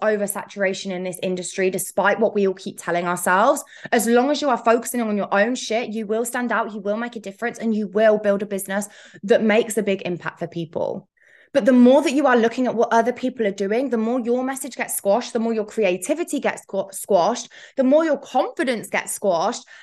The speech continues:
and the less likely you are to actually build that successful business.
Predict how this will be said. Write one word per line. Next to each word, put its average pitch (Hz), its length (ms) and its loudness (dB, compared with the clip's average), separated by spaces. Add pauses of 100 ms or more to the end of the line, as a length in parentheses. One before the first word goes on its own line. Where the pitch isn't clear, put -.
and 269 140 -2
the 269 60 4
less 262 360 2
likely 277 320 -2
you 214 240 -2
are 214 220 2
to 254 100 -14 (120)
actually 269 420 -4
build 214 240 0
that 185 180 -6
successful 185 400 -8
business. 190 420 -2